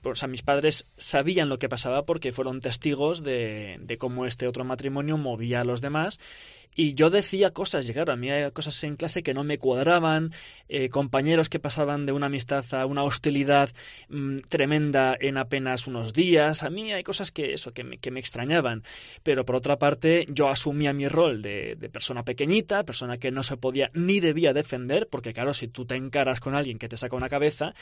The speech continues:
te aseguro que no acabas bien. Por mucho que haya profe-, profesores en el colegio vigilando, no se ve, no se veía entonces como se ve ahora. Tú ahora ves a un grupo de chavales acosando a alguien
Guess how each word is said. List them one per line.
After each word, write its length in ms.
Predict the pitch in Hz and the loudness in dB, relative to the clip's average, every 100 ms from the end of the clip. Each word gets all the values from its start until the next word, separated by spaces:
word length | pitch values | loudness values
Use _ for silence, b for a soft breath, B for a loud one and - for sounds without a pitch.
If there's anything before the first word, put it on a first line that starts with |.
| B B B | B B B
te 100 | 139 | 0
aseguro 360 | - 120 131 | 2 2 2
que 120 | 139 113 | 2 0
no 60 | |
acabas 300 | 107 110 98 117 | -4 -8 -4 2
bien. 260 | 196 - - B B | 2 0 -12 B B
Por 160 | 147 131 | -2 -2
mucho 220 | 131 147 | -2 -2
que 80 | 139 | 0
haya 160 | 135 | 0
profe-, 360 | 131 135 139 123 | -2 -6 -10 -10
profesores 540 | 156 135 127 135 131 135 | -6 -4 -2 0 -2 -4
en 60 | |
el 220 | 135 135 | -6 -6
colegio 540 | 135 143 139 156 147 147 - | -4 -2 0 0 -2 -2 -6
vigilando, 640 | 165 160 151 156 147 156 B B B B B | -4 0 2 2 4 4 B B B B B
no 300 | - 156 175 | -4 2 4
se 220 | 185 185 | 4 4
ve, 360 | 170 170 165 - - | 6 6 6 2 0
no 140 | 180 | 0
se 160 | - 185 | 2 2
veía 440 | 175 175 156 135 | 2 2 2 0
entonces 480 | 151 151 156 151 165 | -2 -2 -2 -2 -4
como 180 | 139 127 | -4 -4
se 120 | 127 | -4
ve 120 | 139 | -2
ahora. 260 | 120 139 107 | 0 0 -2
Tú 120 | 135 | -2
ahora 120 | 135 | 0
ves 180 | 135 131 | 0 -2
a 40 | 113 | -4
un 140 | 123 | -6
grupo 200 | 127 127 | -4 -4
de 60 | 127 | -2
chavales 380 | 139 139 117 | 0 0 -2
acosando 360 | 113 104 127 131 | -6 -8 -6 -2
a 40 | |
alguien 280 | 135 139 147 | -2 -4 -8